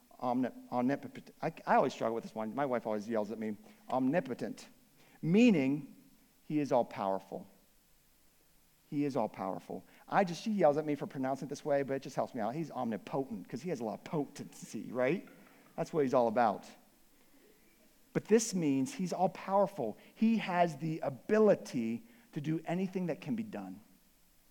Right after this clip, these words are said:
Anything that can be done, he can do it. Look what it says in Psalm one thirty-five, verses five through six.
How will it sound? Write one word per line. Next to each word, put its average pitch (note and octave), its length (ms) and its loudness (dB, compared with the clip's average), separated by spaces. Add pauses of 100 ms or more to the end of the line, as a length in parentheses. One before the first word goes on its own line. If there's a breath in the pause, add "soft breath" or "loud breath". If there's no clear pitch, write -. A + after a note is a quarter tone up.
(960)
Anything G#3 360 2
that F3 160 0
can F#3 200 -4
be F#3+ 80 -2
done, F#3+ 320 -2
he F#3+ 280 -6
can F3 580 -8
do F3 240 -2
it. - 200 -8 (200 loud breath)
Look F3 120 -2
what G#3 80 4
it F#3 40 -2
says F3 180 -6
in F3 60 -4
Psalm E3 260 -2
one D#3+ 140 -2
thirty-five, D3+ 500 -2
verses C3+ 280 -8
five C#3 260 -2
through C#3+ 100 -6
six. D3 320 -4